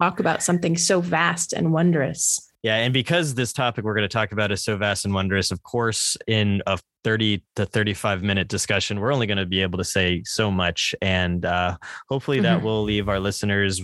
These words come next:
Speaker 2: wondering. And that's kind of my hope for today, is that we get to the end of this with a lot of wondering, uh, still to come. We're gonna do our best and, uh, see what happens. Our scripture quotation today comes from Paul's letter to the Colossians, chapter one.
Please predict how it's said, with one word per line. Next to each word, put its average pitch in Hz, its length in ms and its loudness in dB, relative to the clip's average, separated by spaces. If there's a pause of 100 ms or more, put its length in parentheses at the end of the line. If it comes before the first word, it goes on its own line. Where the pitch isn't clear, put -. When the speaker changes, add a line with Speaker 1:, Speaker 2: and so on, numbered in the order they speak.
Speaker 2:
wondering. 143 580 0 (460)
And 98 120 -2
that's 101 200 0
kind 110 160 0
of 104 40 0
my 101 140 2
hope 104 240 -2
for 107 140 -2
today, 95 360 0
is 90 140 -4
that 92 240 0
we 101 140 -2
get 117 160 0
to 120 100 -4
the 110 100 2
end 104 140 0
of 98 80 -2
this 98 260 -2
with 95 180 -2
a 98 40 0
lot 95 220 2
of 90 100 -4
wondering, 95 600 0 (460)
uh, 90 240 0
still 110 340 0
to 95 160 -4
come. 80 440 -2 (300)
We're 110 80 0
gonna 113 160 0
do 110 140 0
our 107 100 0
best 104 560 -4 (100)
and, 95 400 0
uh, 98 200 2
see - 160 -4
what 120 80 0
happens. 131 420 -6 (380)
Our 117 120 2
scripture 156 360 -2
quotation 110 480 -2
today 98 300 2 (480)
comes 127 320 0
from 117 460 -2
Paul's 101 340 0
letter 101 160 0
to - 100 -8
the 110 80 0
Colossians, 104 600 -2
chapter 95 340 -2
one. 107 340 0